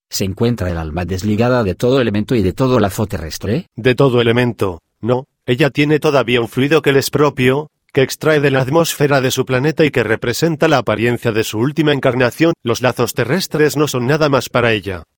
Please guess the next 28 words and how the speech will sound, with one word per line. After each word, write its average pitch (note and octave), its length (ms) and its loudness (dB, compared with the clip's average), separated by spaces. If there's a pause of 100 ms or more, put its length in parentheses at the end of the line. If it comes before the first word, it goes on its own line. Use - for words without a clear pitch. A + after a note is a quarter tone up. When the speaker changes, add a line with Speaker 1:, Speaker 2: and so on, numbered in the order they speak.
(340)
Speaker 1:
¿Sabe A2 360 -2
ella B2+ 140 0
de G2 140 0
dónde F2+ 280 0
viene G2+ 240 2
y F#2+ 80 0
hacia A2 220 -2
dónde F#2+ 260 -6
va? F2+ 380 -6
Speaker 2:
La B2+ 160 2
respuesta A#2 500 -2
decimoquinta A#2+ 720 -2
contesta B2 560 0
esto. G2 380 -4 (500)
Speaker 1:
¿No G#2 160 -2
lleva A#2+ 240 0
nada A2 220 0
consigo A2+ 480 0
de G2+ 80 0
este F#2+ 200 -4
mundo? E2+ 480 -4
Speaker 2:
Lleva C3+ 280 0
el B2+ 80 0
recuerdo C#3+ 480 2
de B2+ 100 0
sus G2+ 180 -6
buenas B2+ 340 2
acciones, C#3+ 680 0